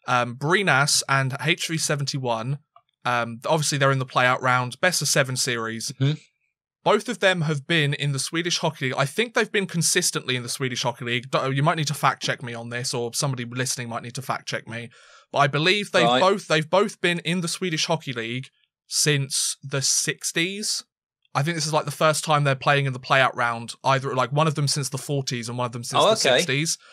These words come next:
Speaker 1: So, like, we're, we're talking about two teams that have had a lot of experience playing in the Swedish Hockey League, have been considered one of the top teams in Sweden for the last half a century, and they're now,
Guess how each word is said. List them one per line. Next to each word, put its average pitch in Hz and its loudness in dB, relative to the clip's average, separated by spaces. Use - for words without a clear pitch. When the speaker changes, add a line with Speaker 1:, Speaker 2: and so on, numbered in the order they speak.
Speaker 1:
So, 165 4
like, 143 6
we're, 160 0
we're 160 2
talking 214 2
about 160 4
two 196 -2
teams 160 -2
that 131 0
have 131 0
had 147 4
a 135 -2
lot 143 2
of 147 -2
experience 127 0
playing 147 4
in 147 0
the 139 0
Swedish 135 0
Hockey 127 -2
League, 120 -4
have 139 0
been 151 2
considered 147 0
one 165 4
of 175 -2
the 170 -4
top 165 -2
teams 147 -2
in 131 -2
Sweden 127 -2
for 123 -2
the 135 2
last 139 4
half 139 2
a 131 -4
century, 131 -2
and 131 0
they're 131 -2
now, 131 2